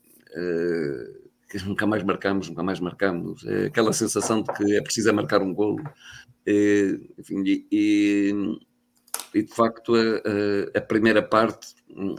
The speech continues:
uma pessoa aguenta e, portanto, e também os jogadores também de alguma maneira já estariam, estariam,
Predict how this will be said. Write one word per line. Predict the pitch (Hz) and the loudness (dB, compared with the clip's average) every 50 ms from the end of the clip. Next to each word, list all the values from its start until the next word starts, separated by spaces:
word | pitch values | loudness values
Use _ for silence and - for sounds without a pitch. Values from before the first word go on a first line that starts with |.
| - _ - - | -12 _ -20 -20
uma | _ - 78 | _ -14 -14
pessoa | 76 - - 76 | -12 -6 -4 -4
aguenta | 76 82 95 104 101 98 98 - - 101 101 | -2 0 2 2 2 2 0 -4 -6 -6 -6
e, | - - | -6 -8
portanto, | - - _ - 82 82 - | -12 -18 _ -8 -8 -8 -8
e | - | -10
também | - - - 95 95 | -12 -8 -6 -6 -6
os | 90 | -6
jogadores | 78 80 90 90 82 95 95 - | -6 -6 -6 -4 -4 -6 -6 -6
também | - - 92 95 95 92 | -8 -8 -8 -6 -6 -6
de | 87 92 | -4 -2
alguma | 95 90 82 90 92 | -2 -2 -2 -2 -4
maneira | 90 90 87 92 92 98 98 92 92 | -4 -4 -2 -2 -2 -2 -2 -2 -4
já | 85 - - - 76 _ _ _ - 98 - - _ - _ - - _ _ | -6 -6 -8 -10 -10 _ _ _ -14 -14 -14 -14 _ -20 _ -20 -20 _ _
estariam, | - - - 92 90 92 95 95 92 85 - | -14 -10 -6 -2 0 0 0 0 -2 -4 -6
estariam, | - - - 87 85 90 92 90 87 90 87 - - | -8 -4 -4 -2 -2 0 -2 -2 -2 -4 -6 -8 -12